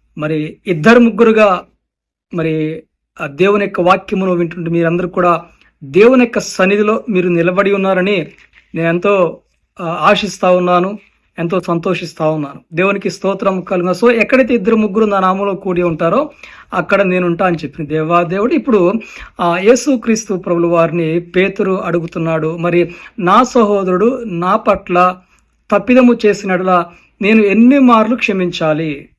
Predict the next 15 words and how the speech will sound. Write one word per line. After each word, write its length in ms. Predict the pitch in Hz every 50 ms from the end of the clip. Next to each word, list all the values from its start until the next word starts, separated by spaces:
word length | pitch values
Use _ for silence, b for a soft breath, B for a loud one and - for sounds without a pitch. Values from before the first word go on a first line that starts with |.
| _ -
నేను 160 | 190 185 180 170
అడిగినప్పుడు, 560 | 165 165 170 180 180 175 180 233 254 320 320 _ _ _ _ _ _ _ _ _ -
మరి 320 | 170 165 170 165 170 - -
ఏడు 600 | 180 170 185 202 220 220 254 254 240 214 - - -
సార్లు 480 | - - - 175 175 196 220 220 240 240
వరకైనా, 640 | 220 208 190 185 190 196 185 185 190 196 165 143 151 _ _ _ _ _ _ _ _ _ _
సెవెన్ 400 | - - - 170 175 202 220 220
టైమ్స్ 300 | 233 226 220 220 214 226
అనా 360 | 202 185 185 185 175 160 165 _ _ -
అని 100 | 190 175
చెప్పేసి 680 | 165 180 175 - 185 170 160 - 185 175 175 165 170 B B B B B B B
అడుగుతున్నట్లుగా 640 | - 170 175 180 175 185 170 156 - - - 160 151 - 165
చూస్తున్నాం. 280 | 151 - - 160 151
కాదు, 480 | 147 214 233 247 233 190 175 180 208 226 220 B B B B B
మరి 320 | - 165 165 165 160 160